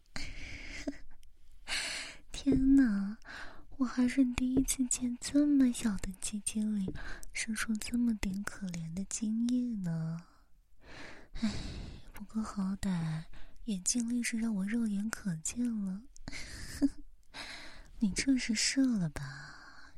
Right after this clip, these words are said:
是不是呀？啊？狗东西，我他妈问你话呢，是不是射了？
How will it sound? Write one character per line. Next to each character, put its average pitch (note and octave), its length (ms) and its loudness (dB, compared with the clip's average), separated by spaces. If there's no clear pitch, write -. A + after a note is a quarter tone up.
是 - 180 0
不 A3 120 2
是 D#3+ 220 0
呀？ D3 340 -2
啊？ E3+ 280 -2
狗 - 120 0
东 F3 240 -2
西， - 200 -4
我 E3+ 100 2
他 F#3+ 180 0
妈 G#3+ 140 4
问 A#3 200 4
你 F#3+ 100 2
话 A3+ 200 -4
呢， F#3 120 0
是 - 140 -2
不 G3+ 100 2
是 F#3+ 60 -2
射 - 240 -2
了？ D#3+ 260 -4